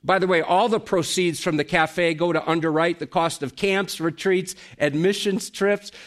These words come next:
I heard this week they're now serving energy drinks, and I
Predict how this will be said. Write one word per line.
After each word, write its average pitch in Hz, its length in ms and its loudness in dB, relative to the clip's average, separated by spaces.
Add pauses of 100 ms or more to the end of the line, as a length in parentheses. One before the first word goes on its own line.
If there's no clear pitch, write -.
(240)
I - 160 2
heard 202 260 2
this 208 200 2
week 202 300 0
they're 165 140 2
now 185 180 4
serving 185 640 2
energy 156 680 0 (200)
drinks, 147 560 0
and 139 120 -2
I 143 240 0